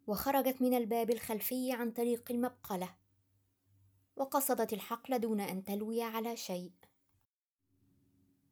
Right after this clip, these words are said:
سطع نور الفجر من جهة الشرق، وصفوف السحب الذهبية كانت تنتظر شروق الشمس انتظار رجل القصر للملك.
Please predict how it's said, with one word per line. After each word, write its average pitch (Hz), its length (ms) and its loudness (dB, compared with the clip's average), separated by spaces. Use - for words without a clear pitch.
سطع 269 420 0
نور 247 280 4
الفجر 233 420 0
من 208 180 0
جهة 220 280 -2
الشرق، - 640 -10
وصفوف 277 580 0
السحب 240 460 -4
الذهبية 214 640 -2
كانت 220 580 -4
تنتظر 240 500 0
شروق 226 420 0
الشمس 214 440 -4
انتظار 214 580 0
رجل 214 280 0
القصر 208 420 -6
للملك. 208 800 -2